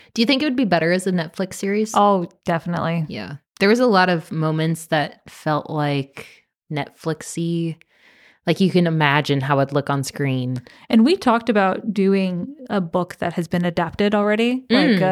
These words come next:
Speaker 2: um,
Speaker 1: yeah, into a movie. Uh,
Speaker 2: uh,
Speaker 1: Shadow and Bone.
Speaker 2: Yes.
Speaker 1: Mm-hmm.
Speaker 2: So maybe that's in our future. We'll
Speaker 1: That'd be fun.
Speaker 2: Mm-hmm.
Speaker 1: And then we could watch the movie and then compare it to,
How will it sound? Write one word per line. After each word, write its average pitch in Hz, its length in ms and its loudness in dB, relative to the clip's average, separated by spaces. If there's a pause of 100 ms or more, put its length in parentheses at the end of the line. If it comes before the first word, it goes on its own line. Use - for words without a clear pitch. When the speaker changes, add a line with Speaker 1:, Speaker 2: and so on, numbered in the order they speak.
Speaker 2:
um, 190 100 2
Speaker 1:
yeah, 226 180 4
into 175 240 0
a 170 40 2
movie. 156 500 -6
Uh, 196 40 2
Speaker 2:
uh, 196 120 6
Speaker 1:
Shadow 202 300 4
and 180 120 2
Bone. 147 260 0
Speaker 2:
Yes. 180 540 2
Speaker 1:
Mm-hmm. 170 160 0
Speaker 2:
So 214 220 0
maybe 277 260 2
that's 302 220 0
in 262 80 6
our 247 80 4
future. 165 480 -2
We'll 185 160 -4
Speaker 1:
That'd 247 160 2
be 349 140 2
fun. 190 380 0
Speaker 2:
Mm-hmm. 233 140 -2
Speaker 1:
And 202 80 4
then 214 100 6
we 226 80 2
could 208 120 0
watch 196 220 2
the 202 60 0
movie 190 460 0
and 170 140 -2
then 160 100 0
compare 160 400 -2
it - 200 -2
to, 151 520 -4